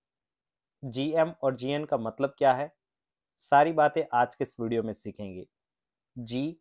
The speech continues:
का मतलब है गुड और एम का मतलब है मॉर्निंग, गुड मॉर्निंग। जीएम का मतलब है गुड मॉर्निंग, इसका हिंदी मीनिंग है सुप्रभात।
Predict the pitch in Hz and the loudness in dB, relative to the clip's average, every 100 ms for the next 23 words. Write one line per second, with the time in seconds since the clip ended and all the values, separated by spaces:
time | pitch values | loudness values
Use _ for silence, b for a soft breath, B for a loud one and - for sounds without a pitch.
0 | - 131 123 - 135 123 127 113 123 139 | -2 0 -2 -2 -4 -2 -4 0 0 0
1 | _ _ 123 113 123 127 123 110 107 123 | _ _ -6 -4 -4 -4 -2 -2 -4 -2
2 | 123 143 101 95 95 92 _ _ _ _ | -2 -2 -6 -8 -10 -16 _ _ _ _
3 | - 117 120 113 110 98 92 92 _ _ | -8 -4 -4 -4 -6 -6 -10 -16 _ _
4 | _ - 117 123 135 147 147 151 143 131 | _ -16 -12 -10 -8 -6 -6 -4 -4 -4
5 | - 139 160 165 127 110 110 101 98 95 | -6 -6 -6 -4 -4 -4 -4 -6 -8 -12
6 | - _ _ _ _ _ _ _ 147 - | -18 _ _ _ _ _ _ _ -10 -4
7 | 165 123 117 123 139 147 151 139 151 - | -4 -2 -4 -4 -4 -4 -6 -6 -8 -10
8 | _ _ _ - - 147 - 110 92 107 | _ _ _ -10 -6 -4 -2 -2 -2 -6
9 | 101 | -6